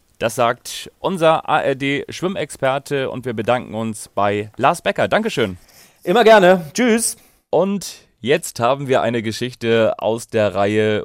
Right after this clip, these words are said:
Speaker 1: Olympia. Du kannst so herrlich verrückt, du kannst so herrlich bekloppt sein. Und dafür sprechen wir mal wieder mit unserer Stimme in Tokio. Und wir hatten sie häufiger schon mal mit dabei. Dieses Mal wieder unsere A-R-D-Korrespondentin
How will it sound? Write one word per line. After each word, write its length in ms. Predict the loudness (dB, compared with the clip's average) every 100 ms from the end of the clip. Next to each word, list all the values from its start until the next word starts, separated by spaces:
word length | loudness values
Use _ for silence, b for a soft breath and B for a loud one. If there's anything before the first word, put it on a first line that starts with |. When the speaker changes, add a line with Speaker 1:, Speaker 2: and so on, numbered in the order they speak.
| -6
Speaker 1:
Olympia. 560 | -4 -2 0 2 4 2
Du 160 | -2
kannst 500 | -10 -8 -8 -10 -10
so 160 | -4 -2
herrlich 380 | 2 0 0 -4
verrückt, 380 | -2 -2 -6 -8
du 80 |
kannst 400 | -4 -4 -6 -8
so 200 | -6 -2
herrlich 460 | 0 0 0 -4 -8
bekloppt 480 | -12 -8 -6 -6 -6
sein. 320 | -6 -4 -6
Und 140 | -6
dafür 200 | -6 -6
sprechen 360 | -8 -6 -4 -2
wir 100 | -2
mal 220 | -2 -2
wieder 320 | 2 4 4 B B B B B
mit 260 | -4 -4 -4 -6
unserer 340 | 0 2 2
Stimme 500 | -2 -2 0 0 -2 -2
in 340 | -4 -2 -4 -6
Tokio. 580 | -2 -2 -2 0 0 0
Und 220 | -4 -4
wir 100 | -4
hatten 140 | -4
sie 120 | -6 -2
häufiger 440 | -2 -2 -4 -4
schon 120 | -4
mal 80 | -4
mit 140 | -4
dabei. 460 | -6 -2 0 2 -2 b b b b -8
Dieses 260 | -4 -2
Mal 160 | -2 -2
wieder 460 | 2 2 2 -2 -6
unsere 460 | -6 -4 0 0 2
A-R-D-Korrespondentin 1700 | 0 0 -4 -2 -6 -4 -6 -6 -6 -6 -4 -4 -4 -6 -6 -8